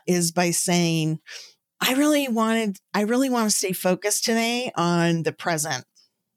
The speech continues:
And that can be very helpful. It doesn't mean that the person you're engaged with will, um, automatically engage in the present, but it, those are some tips and tricks that you can use to try to stay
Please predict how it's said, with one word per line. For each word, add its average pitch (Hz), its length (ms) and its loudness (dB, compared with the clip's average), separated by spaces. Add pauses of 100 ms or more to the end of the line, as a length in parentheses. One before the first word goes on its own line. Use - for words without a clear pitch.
(840)
And 180 180 2
that 185 220 2
can 185 160 -6
be 175 120 -2
very 160 260 0
helpful. - 600 -2
It 180 100 -2
doesn't 214 300 -2
mean 226 160 2
that 208 120 0
the - 60 -16
person 180 420 0
you're 156 100 0
engaged 151 460 -2
with 202 320 0
will, 165 600 0 (280)
um, 131 340 -2
automatically 160 1120 -2 (720)
engage 175 640 -2
in 233 120 -4
the 233 80 -4
present, 277 420 -2 (1040)
but 202 300 2
it, 196 240 -2
those 208 240 2
are - 20 0
some 190 220 0
tips - 320 -2
and 175 100 -8
tricks - 300 -2
that 165 120 -2
you 170 200 2
can 202 180 2
use 214 340 2
to 185 120 -8
try 175 240 -2
to 160 80 -4
stay 156 560 0